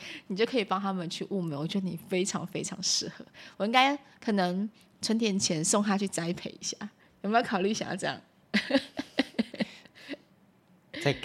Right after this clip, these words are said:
Speaker 2: 再看看。
Speaker 1: <laughs> 那你自己，那你自己如果说，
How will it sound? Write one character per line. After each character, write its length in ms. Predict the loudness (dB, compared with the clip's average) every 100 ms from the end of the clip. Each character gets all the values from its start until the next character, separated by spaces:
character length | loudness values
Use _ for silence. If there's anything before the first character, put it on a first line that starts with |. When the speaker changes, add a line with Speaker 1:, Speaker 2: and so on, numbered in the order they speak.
| -2
Speaker 2:
再 100 | 0
看 180 | 0 -2
看。 160 | 2
Speaker 1:
<laughs> 60 | 4 8 8 8 6 6 4 0 -2 -8 -8 -14 -16 _ -14 -14 -14 _ -6 -4 -4 -6 -8 -6 -6 -4
那 140 | 4 4
你 180 | 4 2
自 100 | 0
己， 300 | 0 -2 2
那 100 | 4
你 140 | 6 4
自 100 | 2
己 200 | 0 2
如 180 | 4 6
果 180 | 6
说， 540 | 4 4 4 4 4